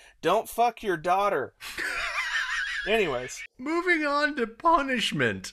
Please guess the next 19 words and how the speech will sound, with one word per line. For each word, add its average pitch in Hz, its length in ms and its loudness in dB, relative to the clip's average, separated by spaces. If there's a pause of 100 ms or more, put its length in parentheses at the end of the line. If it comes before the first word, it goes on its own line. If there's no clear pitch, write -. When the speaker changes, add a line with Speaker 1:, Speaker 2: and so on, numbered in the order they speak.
(120)
Speaker 1:
Bistre 143 720 -2
Meech. 131 580 -8
The 147 100 -4
only 180 160 0
notes 160 240 -2
I 151 100 2
have 147 220 2
are 123 80 -6
kind 151 340 -8
of 139 100 -8
slower, 135 600 0
and 123 180 -6
there's 120 160 -8
some, 127 200 -10
like, 120 360 -6 (340)
meowy 127 680 0
sound 127 400 -4
effect 147 420 -6
intro. 143 640 -6